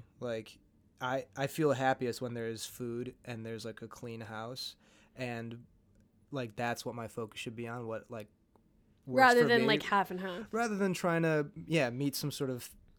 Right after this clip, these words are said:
Speaker 1: like, goal of parity. Like, I
Speaker 2: Yeah.
Speaker 1: also probably get more out of stuff, like,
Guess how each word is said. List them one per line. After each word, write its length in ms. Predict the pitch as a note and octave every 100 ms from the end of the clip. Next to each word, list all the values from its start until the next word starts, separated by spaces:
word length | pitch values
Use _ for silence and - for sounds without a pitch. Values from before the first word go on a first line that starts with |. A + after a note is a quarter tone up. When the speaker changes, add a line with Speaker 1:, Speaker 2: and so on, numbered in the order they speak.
| -
Speaker 1:
like, 240 | C#3 A#2
goal 280 | B2+ C3 B2
of 140 | A#2 -
parity. 500 | B2 A#2 A2 - B2+ -
Like, 140 | D3+
I 20 | E3
Speaker 2:
Yeah. 80 |
Speaker 1:
also 300 | G#3 G#3 G3+
probably 760 | E3 D3+ D3 D#3 D3+ D3+ C#3 C3 - _ _ _ _ _ _ _ _ _ _ - C3
get 220 | D3 D3+
more 260 | D3 C#3+
out 200 | B2+ C3 B2+
of 100 | -
stuff, 360 | - G#2+ -
like, 180 | A2